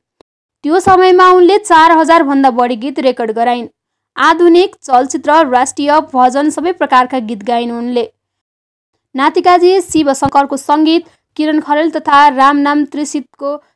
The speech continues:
शब्दमा उनले धेरै गीत गाएकी छिन्। फिल्म सिन्दुरमा गीत गाएकी थिइन् उनले। सोही फिल्म प्रदर्शनको समय सम्पूर्ण कलाकारलाई बोलाएकोमा अन्यलाई प्रथम श्रेणीको टिकट दिएको र उनलाई तेस्रो श्रेणीको टिकट दिएको थियो।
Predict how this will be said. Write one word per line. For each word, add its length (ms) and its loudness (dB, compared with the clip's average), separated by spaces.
शब्दमा 560 0
उनले 320 0
धेरै 300 -4
गीत 240 -8
गाएकी 360 -4
छिन्। 260 -12
फिल्म 180 0
सिन्दुरमा 540 2
गीत 260 0
गाएकी 340 2
थिइन् 280 -2
उनले। 420 -4
सोही 260 0
फिल्म 280 0
प्रदर्शनको 540 0
समय 400 2
सम्पूर्ण 500 0
कलाकारलाई 640 2
बोलाएकोमा 760 0
अन्यलाई 400 4
प्रथम 380 0
श्रेणीको 460 -2
टिकट 360 -2
दिएको 420 -4
र 60 2
उनलाई 340 4
तेस्रो 400 -6
श्रेणीको 400 -2
टिकट 320 -4
दिएको 360 -6
थियो। 340 -6